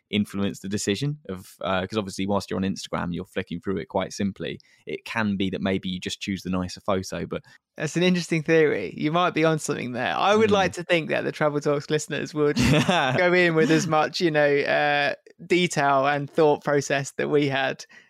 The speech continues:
Speaker 2: Um,
Speaker 1: <laughs>
Speaker 2: Or maybe there's just a really big Austria contingent that listen to the podcast.
Speaker 1: Yeah, maybe,
Speaker 2: <laughs>
Speaker 1: maybe. I was surprised as well, Saunders. You, you had France. You wanted it to get all the way to the final, and I had to use my veto to stop it from doing so. And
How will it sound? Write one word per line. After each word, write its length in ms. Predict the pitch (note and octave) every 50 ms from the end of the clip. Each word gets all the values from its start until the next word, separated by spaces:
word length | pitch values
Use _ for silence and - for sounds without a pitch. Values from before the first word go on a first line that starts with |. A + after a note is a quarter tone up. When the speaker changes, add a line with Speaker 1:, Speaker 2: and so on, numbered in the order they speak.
| _ -
Speaker 2:
Um, 540 | C#3+ C#3+ C#3 C#3 D#3+ C#3 A2+ A2+ - - C#3 - -
Speaker 1:
<laughs> 60 | _ _ - -
Speaker 2:
Or 120 | E3+ E3+
maybe 240 | E3+ F3+ F3+ F3+ F3
there's 160 | E3 F3 E3
just 180 | D#3+ E3 - -
a 40 | D#3
really 320 | D#3 D#3 D#3 D3+ D3+ D3
big 320 | D3 D#3+ D3+ D3 D3 C#3+ -
Austria 340 | D3+ D3 - - - D3
contingent 540 | C3+ - C#3+ D3 - D3 D3+ D3 C#3+ C#3 C3
that 80 | B2 B2+
listen 240 | C#3 D3+ - - D3
to 80 | - -
the 80 | D#3 -
podcast. 560 | - C#3+ C#3+ - A#2+ C3+ D#3+ E3 B2+ G#2+ A#2
Speaker 1:
Yeah, 100 | C#3 D3
maybe, 220 | D#3 - D3 B2 C4+ A#3+
Speaker 2:
<laughs> 60 | -
Speaker 1:
maybe. 420 | - A#2 B2+ C3 A#2+ A2 F#2+ - C#3 - - - _ _ _ _ - F3 - - - - D3+ D3 C#3+ C3 -
I 60 | -
was 120 | D#3 E3
surprised 380 | - - - - C#3 C3+ B2+ -
as 100 | A2+ A#2
well, 200 | C3 C3+ C3 B2
Saunders. 520 | - - G#2+ G2+ G2 F#2+ E2+ F#2 G#2 - -
You, 160 | - B2+ B2 -
you 260 | A2 B2+ C#3 C#3+ B2+
had 220 | A2+ A2+ G#2+ G2+
France. 560 | - - - B2 A2+ G2 F#2+ F#2 - - - -
You 140 | - G2+ G2
wanted 260 | F#2+ G2 F#2+ F#2 F#2
it 220 | F#2 - - - -
to 80 | - -
get 140 | - E2+ A1+
all 100 | E2+ G2
the 40 | F#2+ F#2
way 100 | F2+ F2+
to 80 | -
the 80 | - F#2+
final, 260 | - G2+ G2 F#2 F2+
and 60 | F#2 F#2
I 40 | F2+
had 80 | - -
to 80 | G2
use 120 | F#2+ F#2 -
my 140 | F#2+ F#2 F#2
veto 480 | F2+ G2 G2+ G2 - - F#2+ G2 G2 - _ - - - -
to 80 | -
stop 300 | G2 - - G#2 F#2 -
it 160 | G2+ E2+ - -
from 160 | - F2+ F2+
doing 260 | - F#2+ F#2+ F2+ F2+
so. 260 | - - F2+ F2+ F#2 F#2 _ _ _ _ _ _ -
And 280 | - G2 F#2+ F#2+ F2+